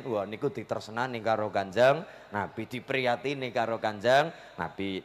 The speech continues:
Nek sing lahir dina Kemis, dina Kemis lahirnya Nabi Idris alaihi salam. Dina Kemis lahirnya Syekh Abdul Qadir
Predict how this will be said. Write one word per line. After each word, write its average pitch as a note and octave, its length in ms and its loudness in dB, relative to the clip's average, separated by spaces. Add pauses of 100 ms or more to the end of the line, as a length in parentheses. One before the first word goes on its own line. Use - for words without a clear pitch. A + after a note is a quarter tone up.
Nek B2+ 80 -4
sing B2+ 160 -8
lahir B2+ 240 4
dina A#2+ 240 -6
Kemis, F3 560 -2 (240)
dina A#2 240 -2
Kemis D3 240 -4
lahirnya B2+ 560 -2
Nabi A#2 320 -4
Idris B2+ 400 -4
alaihi A2+ 320 -4
salam. A#2+ 480 4 (320)
Dina B2+ 240 -2
Kemis D3 240 -2
lahirnya C3 400 0
Syekh B2 160 -8
Abdul A#2 320 -2
Qadir B2+ 240 0